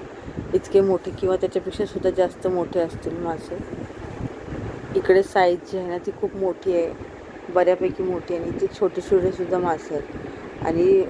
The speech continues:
मोठे जे आहेत ना मासे, ते छोट्या माशांना खातायत.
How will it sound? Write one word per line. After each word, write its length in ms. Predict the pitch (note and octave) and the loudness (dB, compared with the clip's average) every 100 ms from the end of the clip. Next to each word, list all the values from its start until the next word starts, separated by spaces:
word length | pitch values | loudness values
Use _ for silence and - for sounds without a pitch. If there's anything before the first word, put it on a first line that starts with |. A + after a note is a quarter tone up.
| F#3+ | 2
मोठे 440 | F#3 F3+ - G3 | 2 2 4 4
जे 120 | F#3 | 6
आहेत 360 | F#3+ G3 F#3 - | 4 4 0 -2
ना 160 | F3 E3+ | -6 -6
मासे, 420 | E3+ E3 - - - - - - | -4 -4 -4 -8 -8 -12 -12 -6
ते 60 | - - | -6 4
छोट्या 280 | G3 E3+ F#3 | 4 6 4
माशांना 480 | F#3 F3 F#3 F3+ F#3 - | 4 2 0 0 0 0
खातायत. 560 | G3+ E3 D#3+ D3 - | 0 2 2 0 -2